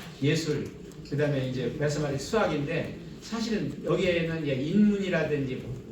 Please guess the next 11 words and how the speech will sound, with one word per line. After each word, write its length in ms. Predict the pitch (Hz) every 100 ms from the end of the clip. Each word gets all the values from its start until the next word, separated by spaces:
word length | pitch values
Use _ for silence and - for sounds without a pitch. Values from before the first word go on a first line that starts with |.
| -
모든 320 | 131 147 196
게 120 | 180
스팀 340 | - - 240 214
교육에 300 | 160 139 -
들어가야 360 | 147 165 156
됩니다. 300 | 131 117 113
근데 400 | 127 147 147 143 - - - -
스팀 340 | 135 - 226
교육 200 | 196 180
중에서 280 | 165 156 135
이제 360 | 143 135 131